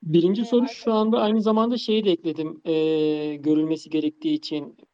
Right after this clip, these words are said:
Speaker 1: paylaşılan tweetleri de ekledim. O tabloyla alakalı bir soruydu. Eğer tekrarlayabilirlerse sorularını.
Speaker 2: Tabii ki. Ee, yukarıdaki tablo geçen sene, e, tam bu zamanlarda hep, e, paylaşılmıştı. Bu tablonun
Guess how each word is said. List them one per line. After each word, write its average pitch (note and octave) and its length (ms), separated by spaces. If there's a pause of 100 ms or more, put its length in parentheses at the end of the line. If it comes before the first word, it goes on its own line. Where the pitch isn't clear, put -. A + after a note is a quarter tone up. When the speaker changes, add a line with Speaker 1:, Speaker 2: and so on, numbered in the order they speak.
(120)
Speaker 1:
paylaşılan E3 480
tweetleri E3+ 400
de F3 60
ekledim. D#3+ 340
O F#3 120
tabloyla E3 440
alakalı C3+ 340
bir C#3 40
soruydu. D3+ 320
Eğer D3+ 180 (540)
tekrarlayabilirlerse D#3 880
sorularını. D#3 540 (1500)
Speaker 2:
Tabii A#3+ 240
ki. D#4+ 380
Ee, C4 100
yukarıdaki C4 1080
tablo B3 520
geçen B3 380
sene, G#3+ 600
e, G3 200
tam A#3 300
bu A#3 60
zamanlarda G#3 760
hep, A#3+ 160 (240)
e, D3+ 600
paylaşılmıştı. F#3 1000
Bu C4+ 60
tablonun A3+ 640